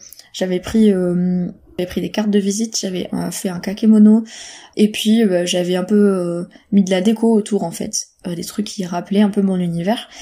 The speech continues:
Une nappe bleue assortie à, bah, au rêve, enfin, le, le bleu, c'est la couleur des rêves, c'est assorti à ma couverture. Je m'étais moi-même habillée, assortie à la nappe,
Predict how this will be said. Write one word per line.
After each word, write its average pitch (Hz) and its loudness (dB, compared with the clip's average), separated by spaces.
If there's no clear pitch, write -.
Une 190 4
nappe 180 -4
bleue 196 4
assortie 180 -6
à, 170 -6
bah, 160 -8
au 175 -4
rêve, 180 -4
enfin, 170 -8
le, 170 -6
le 170 -6
bleu, 175 -4
c'est - -6
la 170 -6
couleur 170 -6
des 170 -4
rêves, 190 0
c'est - -8
assorti - -10
à 175 -4
ma 160 -6
couverture. 202 0
Je 220 6
m'étais 240 6
moi-même 254 4
habillée, 233 4
assortie 214 0
à 185 -2
la 190 2
nappe, 294 2